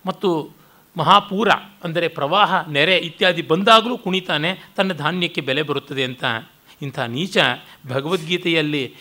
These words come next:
ಜ್ಞಾನಿಯ ತರಹ ಇರ್ತಾನೆ. "ಯಾ ನಿಶಾ ಸರ್ವಭೂತಾನಾಂ ತಸ್ಯಾಂ ಜಾಗೃತಿ ಸಂಯಮಿ ಯಸ್ಯಾಂ ಜಾಗೃತಿ ಭೂತಾನಿ ಸಾ ರಾತ್ರಿ ಲುಬ್ಧಚೇತಸಃ." ಮೂರು ಸಾಲು ಗೀತೆ ಇದೆ,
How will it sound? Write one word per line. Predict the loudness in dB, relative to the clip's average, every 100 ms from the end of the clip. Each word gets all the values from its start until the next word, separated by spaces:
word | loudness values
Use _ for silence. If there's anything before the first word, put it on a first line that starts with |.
| -18 -4
ಜ್ಞಾನಿಯ | 2 4 4 2
ತರಹ | 0 0
ಇರ್ತಾನೆ. | 2 -2 -2 -2 -2 -8 -14 -8
"ಯಾ | 0 2
ನಿಶಾ | 2 0 0 0
ಸರ್ವಭೂತಾನಾಂ | -4 -6 -4 -6 0 2 4 2 -2 -4 -18 -12
ತಸ್ಯಾಂ | -8 -4 0 0 0
ಜಾಗೃತಿ | 0 0 -2 -8
ಸಂಯಮಿ | -12 -6 -2 0 -2 -4 -10 -20 -8
ಯಸ್ಯಾಂ | -6 -2 2 2 4
ಜಾಗೃತಿ | 4 2 0 -8
ಭೂತಾನಿ | -8 -2 2 4 2 -2 -6 -12 -14
ಸಾ | 2 6 8
ರಾತ್ರಿ | 8 6 4 -6 -2 -2 -4 -8 -18 -10
ಲುಬ್ಧಚೇತಸಃ." | -6 -6 -2 0 0 -2 -4 -8 -6 -4 -6 -8 -20 _ -20 _ _ -8
ಮೂರು | -2 0 2
ಸಾಲು | 4 4 2
ಗೀತೆ | -2 -2 0
ಇದೆ, | 2 -2